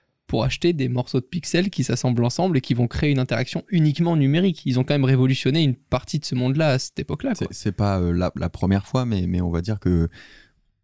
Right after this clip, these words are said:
Speaker 2: souvent, euh, ce genre de révolution vient de grands acteurs comme, euh, comme Apple, et ça a été assez souvent, effectivement, dans l'histoire, ça a souvent été Apple. On prenait l'exemple d'iTunes,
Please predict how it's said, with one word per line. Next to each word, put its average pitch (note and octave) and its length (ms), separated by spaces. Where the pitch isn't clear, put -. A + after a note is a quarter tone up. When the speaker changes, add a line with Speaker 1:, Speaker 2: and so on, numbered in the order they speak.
Speaker 2:
souvent, A#2 760
euh, F#2 180
ce - 180
genre G2+ 160
de G2 60
révolution F2+ 800
vient F2 300
de F2+ 120
grands E2+ 280
acteurs G#2+ 340
comme, F2 300
euh, F#2 120
comme F2 160
Apple, G#2 340
et D2 100
ça F#2 140
a E2 60
été F#2 220
assez F#2+ 200
souvent, F#2+ 300
effectivement, F2+ 500
dans E2 100
l'histoire, A2 380
ça - 120
a D#2 120
souvent F2+ 300
été F2+ 160
Apple. E2+ 280
On - 80
prenait E2+ 220
l'exemple E2+ 340
d'iTunes, A#2 320